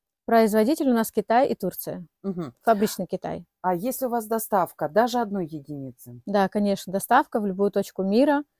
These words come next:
Speaker 1: А, также мы работаем и оптом, и в розницу, и интернет-магазинами. Так что добро пожаловать.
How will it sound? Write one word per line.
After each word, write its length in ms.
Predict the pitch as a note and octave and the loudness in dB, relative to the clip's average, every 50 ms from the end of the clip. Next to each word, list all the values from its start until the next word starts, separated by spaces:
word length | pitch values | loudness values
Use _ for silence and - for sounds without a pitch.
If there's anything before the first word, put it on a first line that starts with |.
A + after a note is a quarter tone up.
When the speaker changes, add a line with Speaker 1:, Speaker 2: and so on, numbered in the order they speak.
| _ _ _ _ _ _ _ | _ _ _ _ _ _ _
Speaker 1:
А, 260 | - F#3+ G3+ G3 F#3+ F#3 | -8 -4 -4 -2 -2 0
также 260 | - G#3 F#3+ G3 G3+ | 0 0 0 2 2
мы 100 | G3 G3 | 2 2
работаем 520 | G3 F3+ F#3+ G3+ G3+ - G3+ F#3+ F#3+ F#3+ | 2 2 2 0 2 2 2 2 2 0
и 160 | - - G3+ | 0 0 2
оптом, 360 | G3 G3 G3 F#3+ - - F#3 F#3 | 4 4 2 0 0 -4 -4 -4
и 140 | - G3 | -2 -4
в 40 | F3+ F#3 | 0 4
розницу, 680 | G#3+ B3 D4 C#4 D#4 D4 C#4+ - - - D4 C#4+ C#4+ - _ _ _ _ _ _ _ _ _ _ _ _ _ _ _ _ _ | 4 4 4 4 4 0 0 -2 -4 -4 -2 -2 -4 -6 _ _ _ _ _ _ _ _ _ _ _ _ _ _ _ _ _
и 360 | - - F#3+ G3+ G3+ G3 - F#3+ | -6 -2 0 2 2 2 0 0
интернет-магазинами. 1200 | F#3+ - G3+ F3+ G3 A#3 C4+ - C#4 C4 A3+ A3+ A#3 A3 G3+ G#3+ A3 G#3+ G#3 G3+ G3+ G3+ G3+ G3+ - | -2 0 0 2 2 2 2 4 2 2 4 4 2 2 2 0 -2 0 -2 -2 -4 -4 -6 -8 -8
Так 140 | - G#3+ - | -10 -12 -14
что 160 | - - - | -12 -10 -6
добро 260 | G3+ F#3+ F#3 F3+ G#3 F#3+ | -2 -2 -2 0 -2 -2
пожаловать. 640 | - G3 F3+ F#3+ G#3 B3 C4+ C#4 B3+ A#3+ - - | -2 -2 -2 0 0 2 2 2 0 -2 -4 -6